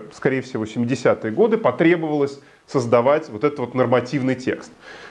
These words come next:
Мы с вами должны понимать, что тексты нормативные, они создаются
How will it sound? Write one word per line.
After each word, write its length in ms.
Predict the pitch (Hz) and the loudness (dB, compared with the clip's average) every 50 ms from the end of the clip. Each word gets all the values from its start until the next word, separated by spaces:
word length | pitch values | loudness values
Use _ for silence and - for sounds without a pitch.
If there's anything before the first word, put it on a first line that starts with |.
| - - | -2 0
Мы 60 | 156 | 2
с 80 | 160 185 | 2 4
вами 140 | 233 233 226 | 2 2 2
должны 340 | 185 196 180 156 175 190 | 2 2 0 0 -2 -4
понимать, 480 | 185 180 165 156 160 151 120 98 95 - | -4 0 2 2 2 4 2 0 -2 -4
что 460 | - - - 127 120 107 - - - - | -8 -2 0 0 0 0 -2 -6 -14 -2
тексты 440 | - 175 170 160 165 - - 143 | 0 2 2 2 0 -4 -6 -4
нормативные, 680 | 120 123 120 131 143 - - 277 285 277 262 254 226 - | -2 0 2 2 0 0 2 0 0 2 4 4 4 4
они 200 | 147 151 208 226 | 4 2 2 0
создаются 960 | 233 - 165 135 120 120 135 139 165 208 214 214 - - 202 196 185 190 - | 0 0 -2 0 4 4 4 4 4 2 0 0 0 2 2 2 2 2 -4